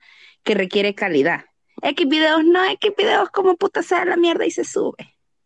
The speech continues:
Cinco minutos y ya no importa. Y aún así, <clears throat> pues pongámosle que no se factura tan poquito.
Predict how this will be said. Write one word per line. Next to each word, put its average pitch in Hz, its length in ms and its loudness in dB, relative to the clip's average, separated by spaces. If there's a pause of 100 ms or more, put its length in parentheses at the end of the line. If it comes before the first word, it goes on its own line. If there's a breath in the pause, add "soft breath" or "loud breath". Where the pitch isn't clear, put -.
Cinco 311 300 0
minutos 330 400 0
y 330 80 2
ya 320 200 -2
no 311 100 0
importa. 277 580 -2 (1500)
Y 277 140 4
aún 220 220 4
así, 220 680 2
<clears throat> - 1300 -4
pues 180 160 2
pongámosle 180 460 2
que 208 80 0
no 175 120 2
se 190 120 -2
factura 185 380 0
tan 175 180 -2
poquito. - 520 -4